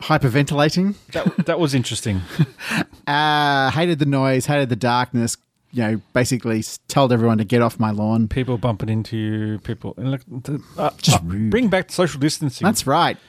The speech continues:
Speaker 2: I,
Speaker 1: Bugger off.
Speaker 2: I wanna choose the people I wanna be close to the one point five meters
Speaker 1: <laughs> That's
Speaker 2: to.
Speaker 1: right.
Speaker 2: But yes, that was
Speaker 1: But it was great.
Speaker 2: Yeah.
Speaker 1: I enjoyed it.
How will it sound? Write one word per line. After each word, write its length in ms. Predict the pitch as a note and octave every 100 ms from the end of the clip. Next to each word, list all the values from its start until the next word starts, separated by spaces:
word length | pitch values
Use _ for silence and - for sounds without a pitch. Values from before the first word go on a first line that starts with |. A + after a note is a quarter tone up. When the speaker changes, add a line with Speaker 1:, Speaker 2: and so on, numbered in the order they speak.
| _ - _
Speaker 2:
I, 60 | E3+ G#3+
Speaker 1:
Bugger 120 | G#3
off. 220 | F3+ -
Speaker 2:
I 100 | F#3
wanna 280 | A3+ A#3 A3
choose 400 | - F#3+ A#3+ F#3+
the 80 | D3+
people 320 | D#3 D3+ C#3+
I 60 | C#3+
wanna 200 | C#3 B2+
be 160 | C#3 B2
close 260 | C#3+ C3+
to 60 | C3
the 80 | C3
one 140 | C3+
point 180 | B2+ A2+
five 160 | G2 C#3
meters 240 | - -
Speaker 1:
<laughs> 0 |
That's 180 | C#4+ -
Speaker 2:
to. 100 | D#3
Speaker 1:
right. 640 | C3 F3+ - - D#3+ - - _ _ - - B2 C3 C3 F#2+ -
Speaker 2:
But 220 | B2 A#2
yes, 200 | G#2+ E2+ -
that 120 | G#2+
was 140 | G#2+
Speaker 1:
But 120 | E3
it 40 | F3
was 160 | D#3+
great. 400 | A2+ B2+ G2+ - -
Speaker 2:
Yeah. 140 | C#3+
Speaker 1:
I 140 | B2
enjoyed 480 | B2 A2+ G2 G#2+ G2+
it. 200 | - -